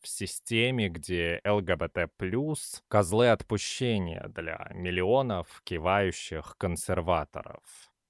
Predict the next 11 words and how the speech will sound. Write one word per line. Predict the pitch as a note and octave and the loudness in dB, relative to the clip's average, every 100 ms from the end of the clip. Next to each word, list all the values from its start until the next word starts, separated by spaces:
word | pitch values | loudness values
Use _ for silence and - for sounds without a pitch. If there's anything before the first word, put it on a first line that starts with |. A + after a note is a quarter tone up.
| _ _ | _ _
И | G2 | 2
да, | D#2+ B2+ E3 - _ _ | 8 8 8 -2 _ _
в | F#2+ F2 | -8 0
больших | F2 E2+ - D3 D3+ | 2 2 4 4 4
городах | G#2+ G2 E2 D#2 D2 - | 0 0 0 -2 -6 -8
всё, | - - E2+ | -10 -8 -6
казалось | D#2+ D2+ D2 D2+ | -6 -6 -6 -8
бы, | D2 E2 | -6 -2
нормально, | E2 F2+ A2+ E3+ E3 D#3 C3+ B2 G#2 - - | 0 2 6 6 4 2 -2 -4 -6 -14 -16
есть | F2 D2+ D2 - - - | -12 -10 -12 -12 -16 -6
толерантное | F2 D#2+ D#2+ D#2 D#2 - E2+ E2+ | -2 0 0 -2 -4 -4 -2 -2